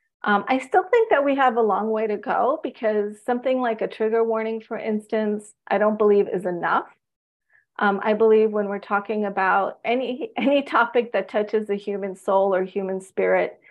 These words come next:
that we need to actually foster some space within the classroom, um, for students to process, um, the emotional impact of what they're learning, and to also put it in context of their own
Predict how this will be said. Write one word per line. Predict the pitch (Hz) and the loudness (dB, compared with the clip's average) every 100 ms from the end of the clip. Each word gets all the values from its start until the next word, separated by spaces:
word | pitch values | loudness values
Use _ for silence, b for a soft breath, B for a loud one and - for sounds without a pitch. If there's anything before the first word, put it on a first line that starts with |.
| b b | b b
that | 202 202 | 0 2
we | 208 | 2
need | 220 226 220 | 2 0 -2
to | - | -4
actually | 196 196 - 202 196 196 b b _ _ | -2 -2 -6 -4 -4 -4 b b _ _
foster | 214 202 202 202 | 2 2 0 -4
some | 190 190 190 | -4 -6 -10
space | - 190 196 196 | -2 0 0 -2
within | 202 190 185 | -4 -2 -6
the | 180 | -8
classroom, | - 180 180 - 247 262 330 - b b b _ | -4 -2 -2 -4 -6 -6 -8 -14 b b b _
um, | 196 185 185 | 0 0 0
for | 220 | -2
students | 214 - 226 220 214 | -2 2 2 2 -2
to | - | -8
process, | - 185 185 - 160 - - _ _ _ | -6 -2 -2 -2 -2 -4 -8 _ _ _
um, | 185 175 180 | -8 -6 -2
the | 180 | 0
emotional | 202 190 185 - 190 - | 0 -2 -4 -6 -10 -8
impact | 170 175 - 170 - | -10 -8 -8 -8 -8
of | 165 | -8
what | - | -8
they're | 180 156 | -6 -6
learning, | 156 156 139 - - b b b b - | -6 -8 -8 -12 -14 b b b b -2
and | 262 | 0
to | 294 330 | 2 2
also | 285 330 427 | 2 2 -4
put | 415 294 | 0 0
it | 302 | 2
in | 277 240 | 0 -4
context | 220 226 233 - 185 - - | -4 -2 -2 0 -2 -2 -6
of | 196 | -2
their | 208 202 - | 0 0 0
own | 196 196 202 | -2 -2 -2